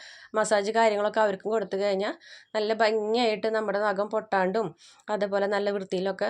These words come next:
നമുക്ക് നഖം വളർത്താനൊക്കെ പറ്റും ട്ടോ. ഇപ്പോൾ പലരും കാലുമൊക്കെ നഖം വളർത്തുന്നുണ്ട്, ഞാനടക്കം വളർത്തുന്ന ആളാണ്.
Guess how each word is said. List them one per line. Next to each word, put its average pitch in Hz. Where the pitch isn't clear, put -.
നമുക്ക് 202
നഖം 190
വളർത്താനൊക്കെ 180
പറ്റും 175
ട്ടോ. 170
ഇപ്പോൾ 180
പലരും 196
കാലുമൊക്കെ 202
നഖം 190
വളർത്തുന്നുണ്ട്, 180
ഞാനടക്കം 185
വളർത്തുന്ന 175
ആളാണ്. 165